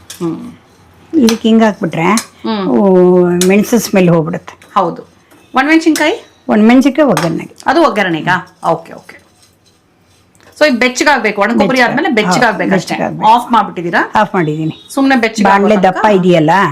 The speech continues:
Speaker 1: ಹ್ಮ್.
Speaker 2: ಹಿಂಗ್ ಒಂದ್ ಕಡೆ ಬಿಟ್ಬಿಟ್ರೆ ಹಂಗೆ ಇದಾಗುತ್ತೆ.
Speaker 1: ಸೀದ್ ಹೋಗ್ಬಿಡತ್ತೆ.
Speaker 2: ಸೀಯುತ್ತೆ.
Speaker 1: ಹೌದು. So ಇದಿವಾಗ ಮಿಕ್ಸಿ ಮಾಡ್ಕೋಬೇಕಾ ಹೇಗೆ?
Speaker 2: ಮಿಕ್ಸಿ ಮಾಡ್ಕೋಬೇಕು.
Speaker 1: So ತಣ್ಣಗಾಗ್ಬೇಕು.
Speaker 2: ಹೌದು, ತಣ್ಣಗಾಗ್ಬೇಕು.
Speaker 1: ನುಣ್ಣಗ್ ರುಬ್ಕೋಬೇಕಾ?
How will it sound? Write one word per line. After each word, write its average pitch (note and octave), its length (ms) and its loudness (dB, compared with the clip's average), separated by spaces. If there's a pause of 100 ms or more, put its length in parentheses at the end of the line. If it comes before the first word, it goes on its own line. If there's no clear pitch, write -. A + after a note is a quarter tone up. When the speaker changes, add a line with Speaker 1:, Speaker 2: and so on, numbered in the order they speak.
(120)
Speaker 1:
ಹ್ಮ್. G#3 320 -4
Speaker 2:
ಹಿಂಗ್ F#3+ 400 2
ಒಂದ್ F#3 220 4
ಕಡೆ G3 200 0
ಬಿಟ್ಬಿಟ್ರೆ F#3+ 440 0
ಹಂಗೆ F3 180 2
ಇದಾಗುತ್ತೆ. E3 380 -4
Speaker 1:
ಸೀದ್ B3 180 2
ಹೋಗ್ಬಿಡತ್ತೆ. D#3+ 580 -6
Speaker 2:
ಸೀಯುತ್ತೆ. - 640 -4
Speaker 1:
ಹೌದು. E3+ 380 -12 (1700)
So C#4 60 2
ಇದಿವಾಗ D4+ 220 0
ಮಿಕ್ಸಿ C4 300 -2
ಮಾಡ್ಕೋಬೇಕಾ G#3 440 -2
ಹೇಗೆ? A#3 120 4
Speaker 2:
ಮಿಕ್ಸಿ G#3+ 260 0
ಮಾಡ್ಕೋಬೇಕು. D#3+ 500 -2 (760)
Speaker 1:
So A3 80 -6
ತಣ್ಣಗಾಗ್ಬೇಕು. F#3+ 680 -4
Speaker 2:
ಹೌದು, F3+ 160 2
ತಣ್ಣಗಾಗ್ಬೇಕು. - 1000 -12 (1900)
Speaker 1:
ನುಣ್ಣಗ್ D4 280 2
ರುಬ್ಕೋಬೇಕಾ? G#3+ 440 0